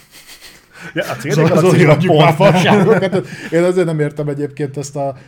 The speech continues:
Speaker 2: kicseszett I S R B ratinget se, hogy egyébként azt így elhiszem, hogy valakinek a lelkét megnyugtatja, de hogy mindenki teli beszarja, az
Speaker 1: Figyelj, akik ott vannak, azok se akartak a büdös életbe dolgozni, így legalább van valami, amire úgy telik,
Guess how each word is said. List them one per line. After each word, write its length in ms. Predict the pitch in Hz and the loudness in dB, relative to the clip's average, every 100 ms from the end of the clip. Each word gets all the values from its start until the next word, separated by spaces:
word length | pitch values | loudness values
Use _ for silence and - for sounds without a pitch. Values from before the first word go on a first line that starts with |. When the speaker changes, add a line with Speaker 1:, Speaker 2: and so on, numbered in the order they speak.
| _ | _
Speaker 2:
kicseszett 420 | - 160 151 131 | -10 -6 -6 -6
I 140 | 147 139 | -6 -6
S 100 | 127 - | -6 -10
R 120 | 120 | -10
B 140 | 123 | -10
ratinget 480 | 123 120 135 120 123 | -8 -10 -10 -12 -12
se, 120 | - | -10
hogy 160 | 131 127 - _ _ _ _ _ _ | -12 -12 -18 _ _ _ _ _ _
egyébként 580 | - 202 240 - 190 170 | -12 -6 -6 -6 -6 -6
azt 160 | 170 - | -8 -8
így 200 | 170 170 | -10 -10
elhiszem, 320 | - 214 - 160 | -6 -6 -4 -6
hogy 100 | 135 | -4
valakinek 440 | 143 135 143 131 | -6 -8 -12 -10
a 40 | |
lelkét 380 | 135 131 131 131 | -8 -8 -8 -12
megnyugtatja, 680 | 131 123 127 - 127 - 127 127 - - | -12 -12 -12 -14 -14 -12 -14 -14 -18 -12
de 80 | |
hogy 100 | 139 | -8
mindenki 420 | 127 180 202 - - | -6 -4 -6 -10 -14
teli 220 | 127 127 | -12 -10
beszarja, 680 | 120 117 - 117 127 123 127 | -10 -14 -14 -12 -10 -10 -8
az 200 | 127 131 - _ _ _ _ | -10 -12 -20 _ _ _ _
Speaker 1:
Figyelj, 380 | - - 147 147 - | -20 -14 -12 -12 -10
akik 240 | 190 190 | -10 -8
ott 120 | 220 | -8
vannak, 220 | - 147 156 | -4 -4 -4
azok 160 | 143 | -6
se 140 | - 127 | -6 -8
akartak 360 | 131 127 139 | -6 -8 -8
a 40 | 131 | -10
büdös 260 | 131 127 | -12 -12
életbe 320 | 147 113 107 | -12 -12 -12
dolgozni, 480 | 113 120 120 123 131 | -12 -12 -10 -10 -8
így 80 | 160 | -8
legalább 300 | 160 170 156 | -6 -6 -6
van 180 | 147 123 | -6 -8
valami, 360 | 120 120 120 | -8 -10 -10
amire 240 | 120 123 127 | -10 -10 -8
úgy 140 | 120 | -10
telik, 200 | - 127 | -12 -18